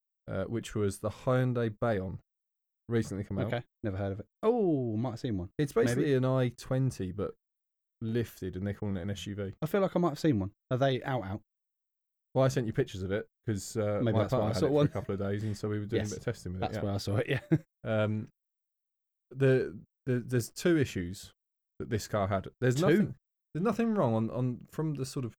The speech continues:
Speaker 1: outside of it and looking at it and the price. Okay, I don't really get what you get a little bit more space than you would if you went for an I twenty.
Speaker 2: Mm-hmm.
Speaker 1: Um, but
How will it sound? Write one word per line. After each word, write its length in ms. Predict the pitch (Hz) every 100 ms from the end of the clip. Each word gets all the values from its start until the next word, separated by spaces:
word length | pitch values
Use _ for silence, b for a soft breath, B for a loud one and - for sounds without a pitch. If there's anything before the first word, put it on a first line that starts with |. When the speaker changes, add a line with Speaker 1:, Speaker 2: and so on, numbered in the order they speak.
| _ _ -
Speaker 1:
outside 500 | 117 - 120 104 92
of 80 | 87
it 180 | 95 -
and 160 | 101 - -
looking 300 | 117 117 107
at 80 | 104
it 100 | -
and 80 |
the 60 | 98
price. 720 | - 117 107 104 98 - -
Okay, 400 | 104 - 107 101 95 _ _ _ _ -
I 40 |
don't 180 | 107 101
really 580 | 101 107 117 120 110 104 -
get 240 | 110 -
what 240 | - 107 - _ _
you 140 | - 131
get 180 | 143 131
a 40 |
little 240 | 123 123 117
bit 160 | 117
more 180 | 113 110
space 360 | - 110 104 -
than 100 | 101
you 100 | 98
would 100 | 95
if 120 | -
you 60 | 101
went 160 | 98
for 80 | -
an 80 | 101
I 160 | 101 98
twenty. 480 | - 98 92 104 104 _ _ _
Speaker 2:
Mm-hmm. 180 | 139 160 180 _ _ _ _ _ 95
Speaker 1:
Um, 300 | 98 92 - - _
but 220 | 104 92